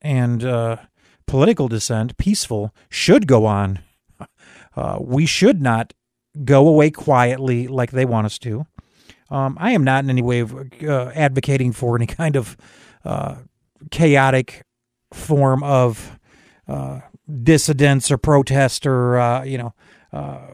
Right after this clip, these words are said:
overthrowing of, of institutions. Um, I'm simply saying that you have to keep, it, it is our obligation and duty as Americans, and everyone is afforded this right, to speak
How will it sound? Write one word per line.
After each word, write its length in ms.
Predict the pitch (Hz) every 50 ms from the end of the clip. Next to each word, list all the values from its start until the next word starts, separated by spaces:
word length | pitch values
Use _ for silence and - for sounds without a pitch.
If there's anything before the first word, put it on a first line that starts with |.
| -
overthrowing 800 | - 160 156 135 143 143 - - 147 147 143 143 139 135 131 131
of, 400 | 131 127 123 104 - - - - _ _ -
of 360 | 143 143 143 135 131 123 104 _ _ _ _ _ _ _ _ _ _ _ _ -
institutions. 1080 | 202 175 156 - - - 139 - - 156 139 127 - - 143 135 131 123 - - - _ _ _ _ _ _ _ _ -
Um, 400 | 139 131 127 123 123 123 120 110 _ _ _ _ _ _ _ _ _ _ _ _ _ _ _ _ _ _ _ _ - - _ _ _ _ _ _ _ _ _ _ -
I'm 120 | 160 156
simply 340 | - - 226 226 - 196 165
saying 480 | - - 175 165 147 147 147 143 131
that 240 | 120 131 127 131 127 _ _ _ _ _ _ _ _
you 220 | 160 156 151 143
have 340 | 131 143 185 190 185 - -
to 100 | - 185
keep, 300 | - - 160 147 135 -
it, 180 | 160 156 151 170
it 80 | 175
is 140 | 180 160 180
our 120 | 170 170
obligation 760 | 170 170 180 175 180 185 175 147 156 160 165 165 - - 156 139
and 120 | 127 120
duty 280 | 120 143 151 147 147 131
as 100 | 107 113
Americans, 800 | 117 113 120 151 175 156 - 120 110 107 127 - - - - _ _ _ _ _ _ _ _ _ _ -
and 140 | - 131 143
everyone 400 | 160 170 175 196 165 156 156 147
is 100 | 135 123
afforded 380 | 127 - - 147 135 117 117
this 160 | 120 113 - -
right, 380 | 127 151 147 120 117 123 -
to 160 | - - 139
speak 520 | - - - - - - 175 185 185 -